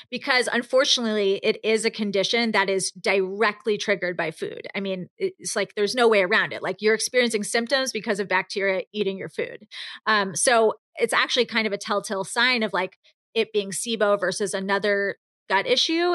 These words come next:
is, like, you feel it immediately upon eating. Um, if you're, like, feeling, like,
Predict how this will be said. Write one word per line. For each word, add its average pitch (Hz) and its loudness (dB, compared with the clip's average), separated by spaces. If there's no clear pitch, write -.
is, 220 0
like, 196 0
you 226 -4
feel 226 2
it 208 2
immediately 208 0
upon 143 -4
eating. - -12
Um, 202 0
if 220 0
you're, 247 4
like, 233 2
feeling, 208 2
like, 175 -4